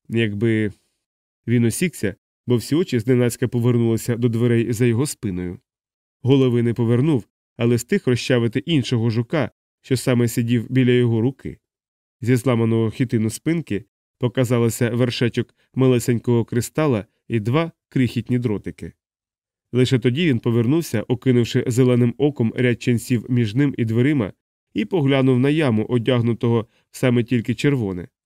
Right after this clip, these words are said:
Бриджі, чоботи, сорочку, пояс, плащ і рукавички, з головою, пов'язаною тюрбаном кольору крові. «Якби», мовив яма.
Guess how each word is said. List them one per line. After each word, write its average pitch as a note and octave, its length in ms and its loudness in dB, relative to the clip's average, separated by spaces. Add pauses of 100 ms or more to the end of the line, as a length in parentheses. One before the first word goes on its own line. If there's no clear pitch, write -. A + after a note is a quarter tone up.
(260)
Бриджі, D3 400 0
чоботи, C3+ 600 -2 (160)
сорочку, D3 540 -2
пояс, C3 360 0
плащ A#2+ 360 -4
і C3 100 0
рукавички, A#2+ 720 -4 (420)
з A#2 80 -6
головою, C3+ 420 2
пов'язаною A#2+ 600 0
тюрбаном A#2+ 520 0
кольору A#2 400 0
крові. F2 420 -6 (680)
«Якби», F#3 720 -2 (380)
мовив B2 300 2
яма. F#2+ 400 -6